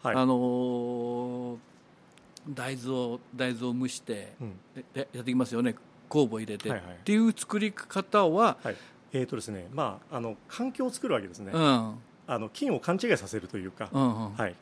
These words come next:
Speaker 2: 例えば、あの、簡単に言ってしまうと、こう、半製品の状態で温度をかけると、
Speaker 1: うん。
Speaker 2: 菌が勘違いをして、
Speaker 1: うん。
Speaker 2: 発酵をどんどん始めるんですよ。
Speaker 1: うんうんうん。
Speaker 2: だから早く仕上がるんですね。
Speaker 1: うんうんうん。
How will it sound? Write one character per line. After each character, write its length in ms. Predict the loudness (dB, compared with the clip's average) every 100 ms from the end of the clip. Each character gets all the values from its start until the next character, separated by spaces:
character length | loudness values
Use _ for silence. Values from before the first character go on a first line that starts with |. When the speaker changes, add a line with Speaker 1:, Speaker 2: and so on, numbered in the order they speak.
| -4 0
Speaker 2:
例 80 |
え 40 | 4
ば、 240 | 4 2 0
あ 100 | -2
の、 80 |
簡 200 | 0 -2
単 120 | 0 -2
に 60 |
言 40 | -2
っ 40 |
て 80 | -4
し 100 | 0
ま 160 | 4
う 80 | 2
と、 340 | 4 4 4 2 0
こ 140 | 2
う、 20 |
半 240 | 2 0 0
製 180 | -2
品 160 | -2 -4
の 80 | -2
状 180 | -4 -2
態 240 | -2 0
で 220 | 2 2 4
温 200 | 6 4
度 100 | 0
を 40 |
か 140 | -6
け 120 | -4 -4
る 100 | -2
と、 160 | 4
Speaker 1:
う 100 | 4
ん。 140 | 4 0 -10 -20 -20 -12
Speaker 2:
菌 180 | -2 2
が 80 | 2
勘 220 | 0 -2 4
違 60 |
い 40 | 4 4
を 60 | -2
し 100 | -2
て、 140 | 4
Speaker 1:
う 80 | 4
ん。 140 | 4
Speaker 2:
発 200 | 2 0 2
酵 60 |
を 40 | 2
ど 100 | 2
ん 20 |
ど 80 | -2
ん 20 |
始 140 | -4
め 80 | -4
る 80 | -4
ん 40 |
で 60 | -4
す 80 | 0
よ。 80 | 2
Speaker 1:
う 20 |
ん 40 |
う 20 |
ん 200 | 2 0
う 20 | 0
ん。 20 |
Speaker 2:
だ 80 | 0
か 60 |
ら 40 | 2
早 180 | 2 2
く 60 |
仕 120 | 0
上 60 | -4
が 100 | -6
る 60 | -10
ん 60 |
で 80 | -6
す 80 | 0
ね。 60 |
Speaker 1:
う 40 | 2
ん 40 |
う 20 |
ん 260 | 2 -2
う 20 |
ん。 40 | -8